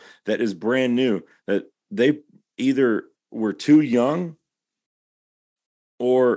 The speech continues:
barely remember, or actually were born after and did not go through the Red Sea crossing at all. Majority of them probably did not go through the Red Sea crossing. And the oldest of oldest were probably, like, ten-year-olds or, or younger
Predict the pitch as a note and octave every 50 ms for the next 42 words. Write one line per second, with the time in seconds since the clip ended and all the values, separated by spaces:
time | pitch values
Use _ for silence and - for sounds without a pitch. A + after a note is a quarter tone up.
0 | - - F#2+ F2+ - - A#2 A#2+ B2+ C3+ C#3 C#3+ D3 C#3 C3 C3+ C3 C3+ C#3 C3+
1 | C#3 B2+ - A#2 A2 G#2 - - G#2 A#2+ A#2+ - - C3+ B2+ A#2+ G#2+ F#2+ G#2+ G2+
2 | F2+ E2+ A#2 A#2+ A#2 A#2 A#2 G#2 - - F#2 G#2 A#2 A#2 - - A2 F2+ F#2 F#2+
3 | G2 F2 G2 G2 F#2 F#2+ F#2+ G2+ G#2 G#2+ G2 F2+ - F2+ F2+ G#2 G2+ G2+ G2 -
4 | - G#2 G2+ F#2+ F2 F2 F2 E2+ G2 G2 G2 - - F#2+ F2+ - - E2+ E2+ E2+
5 | - F2 E2+ E2 D#2 D2+ D#2 D#2 - - _ _ _ _ _ _ _ _ _ _
6 | _ _ _ _ _ _ _ _ _ _ _ - A2 G#2+ G2 G#2+ C3 C#3 C#3 C#3+
7 | C#3+ C#3+ B2 A#2+ A#2+ A2 G#2+ A#2 A2+ B2 A2 A2 G#2+ G2+ F2+ G2 F2+ F2+ F#2+ G2+
8 | G#2 G2 F2 D#2 - _ - F2 G2 F#2+ F#2 - - G2 F2+ F2 F2+ F2+ E2 -
9 | - - E2 - - F#2+ F2+ F2+ - - F#2 F2 - _ - - - - - -
10 | G#2 G#2 F#2 E2 - - G#2 A#2+ B2 B2 B2+ B2 B2 - G#2 F#2+ - F#2 A2+ A2+
11 | G#2+ G#2 G2 F#2 - G2+ G2+ F#2+ E2 - - A2 G#2+ A2 A2 G#2 G2 F#2+ G2 G2
12 | F#2 F2+ F2+ F2 E2 D2+ - _ _ _ _ _ _ _ _ _ _ _ _ -
13 | - A2+ A2 A#2 A2 G#2+ G2+ G2+ F#2+ F2+ F2 D#2+ F2 F2 E2+ F2 - - - F#2
14 | E2+ D#2+ D#2 D#2+ F2 F#2 F#2 G2+ G#2 F#2+ E2+ D#2 D#2+ - _